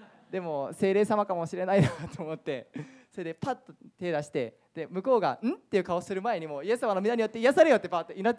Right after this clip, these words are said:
祈ったんですね。そしたら、「おっ」って彼が言って、「え、どうしたの？」って言ったら、「なんか今、電気がビリビリって走るような感じがしました」って言って、「え、痛みはどうなった？」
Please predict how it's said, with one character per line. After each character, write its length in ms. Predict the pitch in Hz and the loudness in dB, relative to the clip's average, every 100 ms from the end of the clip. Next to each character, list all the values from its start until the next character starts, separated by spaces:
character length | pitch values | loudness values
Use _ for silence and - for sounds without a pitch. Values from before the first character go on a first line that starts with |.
| 220 | 2
祈 100 | 240 | 2
っ 80 | |
た 100 | 240 | 2
ん 60 | 165 | -2
で 80 | 135 | -4
す 80 | 131 | -10
ね。 220 | 123 - _ _ - | -10 -12 _ _ -6
そ 120 | 277 | -2
し 60 | 277 | 0
た 120 | 240 | 2
ら、 220 | 160 110 - - | 2 0 -8 4
「お 180 | 320 330 | 4 4
っ」 40 | |
っ 200 | - _ | -4 _
て 80 | 147 | -6
彼 160 | 151 143 | -4 -2
が 80 | |
言 80 | 123 | -4
っ 20 | |
て、 380 | 120 165 120 95 _ _ _ _ | -6 -6 -6 -8 _ _ _ _
「え、 180 | 226 233 - _ _ | -10 -10 -14 _ _
ど 120 | - 214 | 8 8
う 40 | |
し 60 | 226 | 8
た 100 | 170 | 2
の？」 100 | 139 | 0
っ 20 | |
て 60 | 120 | -2
言 60 | |
っ 20 | |
た 80 | 120 | -10
ら、 120 | 110 - _ | -10 -12 _
「な 140 | 160 | -2
ん 80 | 190 | 0
か 100 | 180 | 0
今、 360 | 170 156 117 - _ _ _ _ | -2 -4 -6 -8 _ _ _ _
電 220 | 190 254 | 2 2
気 100 | 220 | 0
が 120 | 151 | -2
ビ 140 | 131 156 | 0 0
リ 120 | 196 | 0
ビ 80 | 214 | -2
リ 60 | |
っ 20 | 214 | -4
て 80 | |
走 260 | 160 147 180 | -6 -6 -4
る 80 | 175 | -2
よ 60 | |
う 20 | 135 | -2
な 60 | |
感 160 | 147 139 | -4 -6
じ 60 | 139 | -6
が 60 | |
し 100 | 135 | -6
ま 100 | 139 | -10
し 80 | 127 | -10
た」 80 | 113 | -14
っ 40 | |
て 60 | - | -18
言 80 | - | -20
っ 20 | |
て、 80 | _ - 202 | _ -6 -6
「え、 120 | _ _ _ - | _ _ _ -8
痛 160 | 170 226 | 0 2
み 60 | |
は 100 | 190 | 4
ど 100 | 147 | 4
う 40 | 190 | 4
な 80 | 160 | 2
っ 80 | - | -4
た？」 200 | 120 | -12